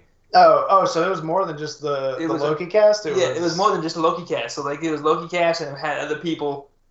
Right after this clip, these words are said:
Speaker 2: from, <laughs> on, on, from the sets who were pa-, participating in, in these, in the, in these, uh, things that, um, Professor Hiddleston <laughs> was giving out. And so,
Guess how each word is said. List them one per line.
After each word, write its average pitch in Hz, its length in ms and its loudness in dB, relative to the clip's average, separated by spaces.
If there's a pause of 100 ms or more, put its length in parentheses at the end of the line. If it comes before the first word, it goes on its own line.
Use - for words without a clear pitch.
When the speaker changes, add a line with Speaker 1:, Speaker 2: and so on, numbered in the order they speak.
Speaker 2:
from, 156 480 -2
<laughs> - 40 -8 (160)
on, 156 260 2
on, 151 320 -4
from 156 160 -8
the 135 80 -10
sets - 560 -2 (680)
who 151 160 -4
were 135 220 -6
pa-, - 240 -8 (160)
participating 151 680 -2
in, 135 160 -10
in 139 140 -10
these, 135 340 -8 (360)
in 143 160 -4
the, 127 340 -8
in 139 140 -6
these, 127 280 -4
uh, 117 280 2 (720)
things 165 380 2
that, 131 340 -2 (100)
um, 123 300 0
Professor 147 600 -2 (320)
Hiddleston 185 560 2 (640)
<laughs> - 0 -
was 151 380 2
giving 143 320 -2
out. 127 440 -6
And 147 100 -20
so, 135 360 -4